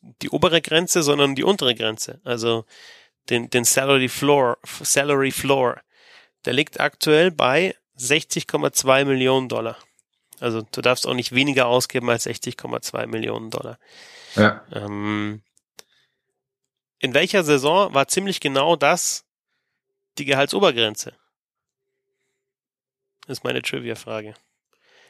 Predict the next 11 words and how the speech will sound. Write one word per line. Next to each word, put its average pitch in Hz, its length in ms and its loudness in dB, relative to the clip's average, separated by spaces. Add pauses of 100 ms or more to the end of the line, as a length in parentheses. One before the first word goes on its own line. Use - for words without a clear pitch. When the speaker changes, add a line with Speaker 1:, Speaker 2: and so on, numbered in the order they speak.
(160)
Speaker 1:
Also 120 220 -4
wie 170 120 2
hat's 175 200 0
la-, 147 260 0
wie 160 80 2
lange 156 200 2
hat's 156 140 0
praktisch - 300 -2
gedauert, 147 480 2 (400)
bis 135 180 0
der, 120 540 2